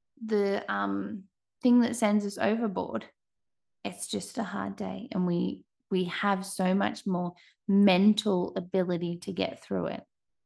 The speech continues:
So they are the four reasons why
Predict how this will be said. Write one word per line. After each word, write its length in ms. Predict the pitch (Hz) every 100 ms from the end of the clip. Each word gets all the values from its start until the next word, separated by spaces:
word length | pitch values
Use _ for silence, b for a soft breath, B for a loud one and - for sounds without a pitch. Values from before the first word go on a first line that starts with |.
| _ _ _ _ _ _ _ _ _ _ _ _ _
So 200 | - 247
they 600 | 220 240 240 254 294 320 -
are 320 | 226 208 208
the 80 | 208 -
four 200 | 226 240
reasons 480 | 254 196 190 180 185
why 280 | 190 180